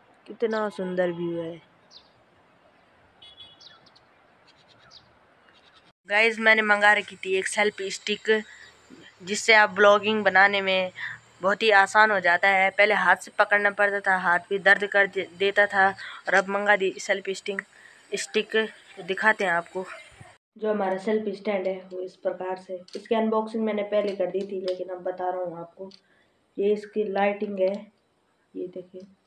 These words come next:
कम ज़्यादा, जैसे अंधेरे में हम इससे light बाल के block बना सकते हैं। ये ज़्यादा हो गई। ये इसका,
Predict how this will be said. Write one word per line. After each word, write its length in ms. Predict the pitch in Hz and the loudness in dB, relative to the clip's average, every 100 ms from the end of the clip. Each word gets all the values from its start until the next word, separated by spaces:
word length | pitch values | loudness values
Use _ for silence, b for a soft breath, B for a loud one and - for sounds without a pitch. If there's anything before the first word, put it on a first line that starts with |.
| _ _ _ _ _ _ _ _ | _ _ _ _ _ _ _ _
कम 240 | 185 196 220 220 - | -6 -6 -6 -10 -10
ज़्यादा, 440 | 175 185 180 175 175 _ - | -2 -2 0 -4 -8 _ -8
जैसे 320 | 208 214 233 233 233 _ b b b b | -2 0 0 0 -2 _ b b b b
अंधेरे 340 | 202 214 226 220 | -2 2 4 4
में 120 | 208 | 2
हम 180 | 190 180 | -2 -4
इससे 280 | 196 - 220 208 208 _ _ - | -6 -4 -4 -4 -8 _ _ -4
light 380 | 185 190 202 202 | 0 2 0 -2
बाल 280 | 196 196 196 | 0 0 -2
के 160 | 202 202 | -6 -8
block 300 | 185 196 196 | 0 2 2
बना 200 | 196 196 196 | -2 -4 -8
सकते 320 | 185 - 180 | -10 -14 -12
हैं। 200 | 185 185 185 _ _ _ _ _ _ _ _ _ _ _ _ _ _ _ _ _ _ _ _ _ 180 | -8 -10 -12 _ _ _ _ _ _ _ _ _ _ _ _ _ _ _ _ _ _ _ _ _ -12
ये 60 | |
ज़्यादा 340 | 175 190 190 202 | -4 -4 0 0
हो 120 | 175 | 0
गई। 220 | 180 190 - _ _ _ _ _ _ _ - - _ _ _ _ _ - - | -4 -8 -14 _ _ _ _ _ _ _ -20 -20 _ _ _ _ _ -20 -10
ये 140 | 208 | -6
इसका, 340 | 202 - 214 | -6 -6 -4